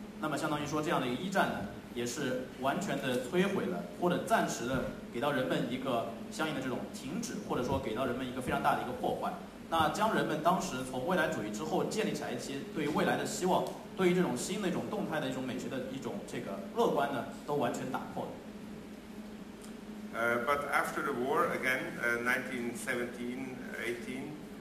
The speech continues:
Speaker 2: um, when the war ended, there was again this kind of push and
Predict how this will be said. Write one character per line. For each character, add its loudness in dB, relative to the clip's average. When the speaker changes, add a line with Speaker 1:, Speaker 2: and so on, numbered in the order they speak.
Speaker 2:
um, 0
when -4
the -6
war 4
ended, -2
there -2
was -2
again 0
this -4
kind 0
of -4
push -4
and -6